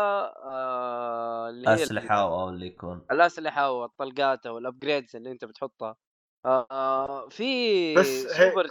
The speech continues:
Speaker 3: بس شك-،
Speaker 1: سوبر
Speaker 3: شكلها
Speaker 1: تشالنج.
Speaker 3: تعاون يا أخي هاي اللعبة.
Speaker 1: ها؟
Speaker 3: تعاون يعني ما-، بين مايكروسوفت ونينتندو، يعني كانت حصرية لمايكروسوفت.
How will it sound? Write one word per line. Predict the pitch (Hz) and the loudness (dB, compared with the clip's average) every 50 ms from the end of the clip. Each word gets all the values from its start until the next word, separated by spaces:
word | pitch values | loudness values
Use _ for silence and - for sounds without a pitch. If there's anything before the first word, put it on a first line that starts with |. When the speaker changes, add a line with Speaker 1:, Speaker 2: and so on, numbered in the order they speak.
| - | -4
Speaker 3:
بس | - 170 196 190 - | -4 -2 -2 -2 -2
شك-، | - 233 254 - | -4 -6 -2 0
Speaker 1:
سوبر | - 226 202 | 0 2 2
Speaker 3:
شكلها | 175 220 240 214 208 214 | 2 2 2 2 4 2
Speaker 1:
تشالنج. | - 147 - | 2 2 2
Speaker 3:
تعاون | 180 151 170 208 240 220 180 151 | 0 2 2 2 0 -2 -4 -4
يا | 143 139 | -4 -6
أخي | 131 - 131 120 | -6 -8 -12 -12
هاي | 120 120 117 | -10 -10 -10
اللعبة. | 113 117 117 107 107 107 110 104 - _ _ _ _ _ _ _ _ _ _ _ _ _ _ _ _ 127 | -10 -10 -12 -14 -14 -16 -18 -20 -20 _ _ _ _ _ _ _ _ _ _ _ _ _ _ _ _ -2
Speaker 1:
ها؟ | 135 151 190 285 370 - _ _ _ _ _ _ _ _ _ | 0 0 0 -2 -4 -8 _ _ _ _ _ _ _ _ _
Speaker 3:
تعاون | 147 135 139 180 202 208 214 202 190 180 170 | 2 4 4 4 4 2 -2 -4 -4 -6 -6
يعني | 156 143 131 135 139 | -4 -4 -4 -4 -4
ما-، | 143 151 151 147 139 139 135 131 127 123 123 | -6 -6 -6 -4 -4 -6 -6 -8 -12 -12 -6
بين | 131 160 170 160 | -4 -4 -4 -4
مايكروسوفت | 160 160 - - 156 - - 190 170 - - - | -4 -6 -6 -6 -8 -6 -8 -10 -10 -10 -12 -12
ونينتندو، | 156 147 143 143 143 - 175 160 135 127 | -10 -6 -6 -6 -6 -6 -8 -6 -6 -6
يعني | 123 127 131 131 131 | -6 -4 -6 -6 -6
كانت | 131 - 170 180 165 - | -4 0 0 0 0 0
حصرية | - 151 143 - - - 185 196 196 170 147 139 | -2 -4 -4 -2 -2 0 0 2 2 2 2 0
لمايكروسوفت. | 131 131 127 123 123 131 127 - 147 127 - - 147 170 - | 0 -2 -4 -4 -6 -6 -6 -6 -8 -8 -6 -8 -8 -8 -8